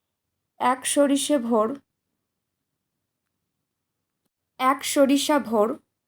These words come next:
আফিং দিব।" মার্জার বলিল,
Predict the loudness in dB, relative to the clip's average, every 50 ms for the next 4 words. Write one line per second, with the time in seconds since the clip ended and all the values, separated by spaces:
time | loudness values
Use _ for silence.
0 | _ _ _ _ _ _ _ _ _ _ _ _ _ -4 0 0 0 0 0 0
1 | 0 0 0 0 -2 -4 -4 -4 -8 -8 -10 _ _ _ _ _ _ _ _ _
2 | _ -8 -2 0 2 2 2 0 0 0 0 0 0 -2 -2 -2 -2 -2 -2 -4
3 | -6